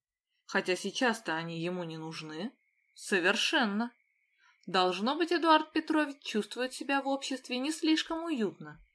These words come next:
коли постоянно старается спрятаться». Да и пристрастие к горячительным напиткам тоже на это указывает. Бармен поставил перед Гавриловым большую рюмку с темной жидкостью, которую тот мгновенно опрокинул в рот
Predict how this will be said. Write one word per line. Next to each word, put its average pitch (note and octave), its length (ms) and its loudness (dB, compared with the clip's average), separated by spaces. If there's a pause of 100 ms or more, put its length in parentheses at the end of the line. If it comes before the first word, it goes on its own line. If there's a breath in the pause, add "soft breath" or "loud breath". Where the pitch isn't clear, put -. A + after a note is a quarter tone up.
(280)
коли D#4 240 6
постоянно D4+ 540 4
старается A3 540 2
спрятаться». D#3+ 760 -4 (600)
Да F3 140 2
и F3+ 60 6
пристрастие F3 680 0
к F3+ 60 -2
горячительным A3+ 640 0
напиткам C4+ 500 -2
тоже D4 260 2
на B3+ 180 0
это C4+ 160 -2
указывает. C4+ 680 0 (840)
Бармен G3 380 2
поставил C#4+ 420 2
перед B3 280 -2
Гавриловым G3+ 580 2
большую B3 480 0
рюмку A3 320 0
с G#3+ 60 -6
темной F3 340 -2
жидкостью, D#3 640 -8 (480)
которую C#4+ 480 4
тот E4 220 -2
мгновенно G#3 720 0
опрокинул G#3 600 -2
в B3 80 -4
рот A3 320 -2